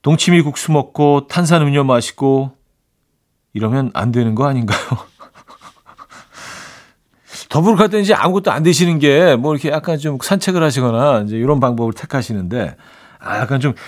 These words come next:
개운한 걸 넣으셔서 이제 더부룩함을 없애려고 하시는구나.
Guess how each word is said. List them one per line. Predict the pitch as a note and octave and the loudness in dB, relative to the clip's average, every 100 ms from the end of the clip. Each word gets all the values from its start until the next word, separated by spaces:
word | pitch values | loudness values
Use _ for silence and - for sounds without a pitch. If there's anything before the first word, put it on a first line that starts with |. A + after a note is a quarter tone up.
| - | -20
개운한 | - B2+ F3 G3 G3 | -6 0 2 4 4
걸 | F3+ F3 | 4 4
넣으셔서 | C3+ D3+ E3 D#3+ D3+ D#3+ | 4 4 4 4 4 2
이제 | D#3 | 0
더부룩함을 | C#3 C#3+ D3 C#3 D3 C#3+ | 0 0 0 -2 -2 -2
없애려고 | G#2+ - B2+ A#2 | -2 -4 -6 -4
하시는구나. | G#2+ F#2+ F2+ E2 D2+ | -6 -8 -10 -12 -14